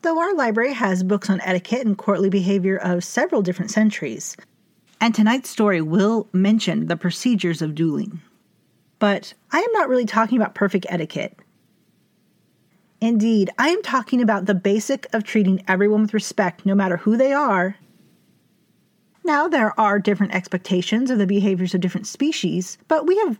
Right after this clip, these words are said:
mostly found that either they want to be left alone or they understand the basics of vampire behavior if they wish to interact with us. Because when one doesn't, it is quite easy to find oneself in trouble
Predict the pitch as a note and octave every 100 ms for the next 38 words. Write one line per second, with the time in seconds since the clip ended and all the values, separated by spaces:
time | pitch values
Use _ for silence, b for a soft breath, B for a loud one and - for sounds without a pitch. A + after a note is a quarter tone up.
0 | G#3 G#3 B3 - G#3 - E3+ G3 B3 G#3
1 | G#3+ A3 G#3 G3+ A3 G#3 F#3+ G3 F#3+ F3+
2 | F#3+ C4 G#3 G3 G#3+ G3+ G3 G#3+ C4 G#3+
3 | B3 A#3 G3 F#3+ F#3 G3+ - E3+ E3 F#3
4 | G#3+ G#3+ A3 G#3 A#3 B3+ B3+ - C#4+ D#4+
5 | C#4+ G#3 - G3 F3+ E3+ D#3 - D3 -
6 | - - - - _ _ _ _ _ _
7 | _ _ _ _ _ _ _ _ - A3
8 | A#3+ G#3 G3+ C4 C#4+ C4 A#3+ G#3 A#3 E3+
9 | G3 - - - A3+ G#3 - D4 - A#3
10 | A3 G3 - G#3 A3+ F#3+ F3+ F3+ F#3+ F#3+
11 | E4+ B3 F3 D#3+